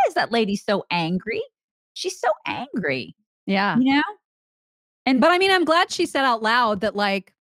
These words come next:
Speaker 2: there's no, reparations
Speaker 1: No.
Speaker 2: do nothing. They don't, they, there, there's nothing,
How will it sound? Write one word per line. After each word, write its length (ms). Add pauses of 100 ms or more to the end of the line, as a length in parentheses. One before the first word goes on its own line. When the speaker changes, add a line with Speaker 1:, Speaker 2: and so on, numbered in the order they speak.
(280)
Speaker 2:
there's 240
no, 560
reparations 500 (140)
Speaker 1:
No. 40
Speaker 2:
do 120
nothing. 480
They 100
don't, 340 (120)
they, 240 (160)
there, 280
there's 240
nothing, 420